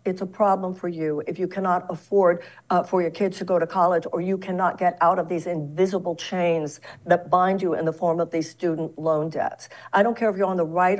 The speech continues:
or the left. Childcare is a crisis for so many people. And this is not a right left. All of that is a canard.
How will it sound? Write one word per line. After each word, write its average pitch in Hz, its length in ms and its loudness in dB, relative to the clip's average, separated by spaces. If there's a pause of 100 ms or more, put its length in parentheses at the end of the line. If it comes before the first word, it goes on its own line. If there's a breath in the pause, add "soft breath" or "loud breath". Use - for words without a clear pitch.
or 170 80 2
the 165 120 -2
left. 156 460 2 (220 soft breath)
Childcare 202 720 4
is 170 140 -4
a 170 60 -6
crisis 180 760 -2
for - 360 -2
so 156 260 -2
many 151 280 -2
people. - 540 -8 (320 loud breath)
And 208 140 2
this 254 180 6
is 269 140 -4
not 226 180 6
a 202 60 2
right 175 280 2
left. 170 300 -4
All 240 220 8
of 220 100 0
that 202 300 0
is 180 180 -2
a 160 100 0
canard. 160 520 -6